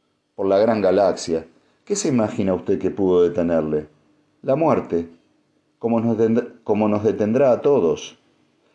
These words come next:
La mayor superstición de la época es que el Mulo fue detenido en su arrolladora carrera por unas entidades misteriosas que eran superiores a él. Es el resultado de enfocarlo todo desde un punto de vista erróneo.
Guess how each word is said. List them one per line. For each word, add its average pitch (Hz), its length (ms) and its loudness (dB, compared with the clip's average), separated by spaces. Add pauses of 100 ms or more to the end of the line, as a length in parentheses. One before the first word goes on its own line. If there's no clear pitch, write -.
La 104 120 -8
mayor 113 400 0
superstición 127 720 -2
de 113 80 2
la 110 160 4
época 120 320 0
es 110 80 -6
que 113 100 -2
el 101 80 -2
Mulo 110 400 2
fue 123 240 0
detenido 117 540 2
en 101 60 -2
su 98 160 0
arrolladora 101 600 2
carrera 117 500 0 (280)
por 110 160 2
unas 127 280 0
entidades 110 520 0
misteriosas 101 800 0
que - 120 -8
eran 107 180 2
superiores 104 600 -2
a 98 140 2
él. 78 340 0 (560)
Es 123 140 -6
el 127 140 0
resultado 123 760 2
de 101 80 2
enfocarlo 113 600 2
todo 120 340 2
desde 95 140 0
un 92 140 -4
punto 101 360 0
de 98 80 2
vista 104 240 -2
erróneo. 85 520 0